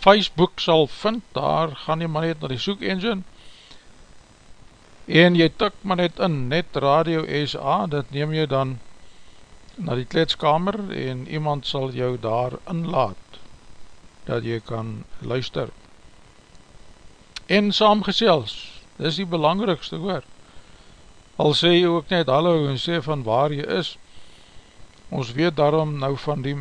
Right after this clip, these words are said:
gereelde luisteraars van waar hulle is, maar ons weet nie of almal wat luister in 'n posisie is om ook in die kletskamer in te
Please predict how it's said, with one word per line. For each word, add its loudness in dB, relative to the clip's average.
gereelde 4
luisteraars 0
van -4
waar 4
hulle -2
is, -4
maar -2
ons -6
weet -6
nie -2
of 0
almal 8
wat 0
luister -2
in -2
'n 0
posisie 0
is 0
om 0
ook -2
in -2
die -2
kletskamer -2
in -8
te -12